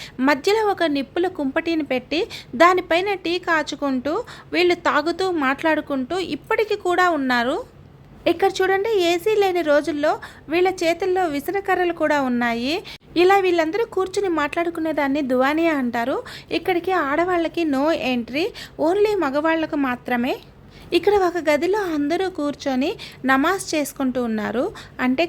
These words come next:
ఖురాన్ని చదువుకుంటూ ఉన్నారు. ఇక ఇది కువైట్లో చాలా ఫేమస్. ఎన్ని సంవత్సరాలైనా సరే దీని ధర మాత్రము పెరగదు. ఒకప్పుడు ఎంత ఉందో ఇప్పుడు అంతే ఉంది. ఇక్కడ మనకు ఏ విధంగా కనిపిస్తుందో అచ్చం అలాగే ఉంటుంది, అలాగే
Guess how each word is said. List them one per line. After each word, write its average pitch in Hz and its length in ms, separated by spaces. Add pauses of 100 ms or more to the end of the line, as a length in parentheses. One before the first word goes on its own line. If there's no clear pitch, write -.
ఖురాన్ని 370 440
చదువుకుంటూ 302 640
ఉన్నారు. 220 340 (680)
ఇక 381 120 (100)
ఇది 359 200
కువైట్లో 370 380 (120)
చాలా 311 260 (100)
ఫేమస్. 285 440 (460)
ఎన్ని 392 240 (100)
సంవత్సరాలైనా 330 760 (100)
సరే 277 160 (120)
దీని 285 180 (120)
ధర 262 120 (140)
మాత్రము 349 360 (100)
పెరగదు. 247 400 (440)
ఒకప్పుడు 359 500
ఎంత 349 200
ఉందో 339 140 (120)
ఇప్పుడు 381 260 (100)
అంతే 269 320
ఉంది. 254 180 (380)
ఇక్కడ 415 140 (140)
మనకు 349 220 (180)
ఏ 349 140
విధంగా 415 320 (100)
కనిపిస్తుందో 339 640 (140)
అచ్చం 403 480
అలాగే 311 340 (120)
ఉంటుంది, 277 380 (460)
అలాగే 381 320